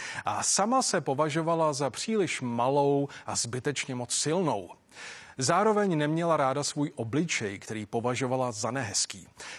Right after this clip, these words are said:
Své pocity tak začala utápět v alkoholu, který jí nakonec stál i místo v divadle. Musela opustit Prahu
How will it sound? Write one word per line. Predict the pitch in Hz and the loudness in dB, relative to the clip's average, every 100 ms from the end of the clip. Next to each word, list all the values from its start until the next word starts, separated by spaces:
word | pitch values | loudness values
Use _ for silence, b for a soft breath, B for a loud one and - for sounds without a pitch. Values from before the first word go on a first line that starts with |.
| B | B
Své | - 165 180 | 2 2 2
pocity | 196 170 - 170 160 | 2 0 0 0 0
tak | 143 123 | -2 -2
začala | 127 - 139 | -4 -2 -2
utápět | 127 107 120 120 123 - | -4 -4 -4 -4 -8 -8
v | - | -8
alkoholu, | 113 113 - 113 113 120 175 | -4 -4 -4 -4 -2 -4 -6
který | - 127 131 | -6 -6 -4
jí | 117 | -4
nakonec | 113 123 - 208 117 - | -4 -4 -2 -2 -2 -2
stál | - 147 139 156 - - | 0 2 2 2 -2 -14
i | |
místo | 95 107 - - | -10 -6 -6 -6
v | 107 | -8
divadle. | 104 101 107 107 - _ _ B B B B | -6 -4 -4 -6 -8 _ _ B B B B
Musela | 165 - 226 - | 2 4 4 2
opustit | 147 208 - 214 - | 0 -2 -2 -4 -2
Prahu | 123 107 104 117 | -2 -2 -4 -6